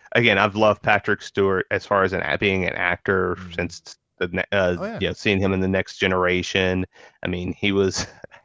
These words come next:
Speaker 1: <laughs> yeah, even watching him in that, uh, nineteen eighties Dune movie. Uh, I, I, but he, he's, he's struggling. I mean, he,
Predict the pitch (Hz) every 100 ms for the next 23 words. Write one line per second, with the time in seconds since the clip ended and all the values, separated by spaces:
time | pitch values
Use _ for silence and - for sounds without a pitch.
0 | - - - _ - - - - 110 82
1 | 107 104 98 98 - 95 98 92 92 92
2 | - 98 92 90 95 98 - 98 92 95
3 | 90 87 - - 92 87 87 87 87 85
4 | 87 85 _ _ _ _ _ _ _ _
5 | _ _ - 92 85 - - 123 117 123
6 | 104 - 113 107 - 127 104 - 123 110
7 | - 113 101 - - - - - - 113
8 | 113 110